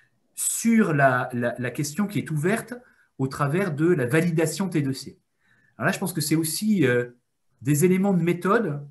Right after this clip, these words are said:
dont je n'ai pas du tout parlé jusqu'à présent, mais qui me semblent aussi, euh, très importants. Bien sûr, on ne construit pas des projets de cette nature, de cette ampleur, euh, sans un dialogue permanent, euh,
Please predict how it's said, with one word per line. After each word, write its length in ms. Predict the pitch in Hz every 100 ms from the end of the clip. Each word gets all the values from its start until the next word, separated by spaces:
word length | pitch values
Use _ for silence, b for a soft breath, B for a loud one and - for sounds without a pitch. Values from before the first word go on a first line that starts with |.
| _
dont 120 | 143 143
je 80 |
n'ai 60 | 143
pas 80 | 190
du 120 | 196
tout 120 | 202
parlé 340 | 202 160 151 156
jusqu'à 260 | 139 143
présent, 300 | 131 127 170
mais 120 | 214
qui 100 | -
me 60 | 139
semblent 240 | 151 165
aussi, 420 | 135 - - 175 135
euh, 60 |
très 220 | 123 147
importants. 400 | 135 123 120 107 _ _ _ _ _ _ _ - b b
Bien 280 | 117 131 220
sûr, 500 | - 233 277 185 - _ _ _ _ _ _ _ _ _ _
on 80 | 135
ne 100 | 143
construit 460 | 143 240 - - 202
pas 480 | - 190 180 175 _ _ _ _
des 140 | 110 123
projets 680 | - 143 123 139 131 104
de 140 | 98 107
cette 280 | - -
nature, 300 | 104 98 240
de 80 | 175
cette 220 | 117 -
ampleur, 540 | 107 - 160 262 220 139 - _ _ _ _ _ _
euh, 260 | 98 98 - _ _ _ _ _
sans 520 | - - 170 156 123
un 200 | 117 110
dialogue 520 | 104 135 165 226 -
permanent, 680 | 160 131 123 123 208 - - _ _ _ _ _ _
euh, 160 | 98 101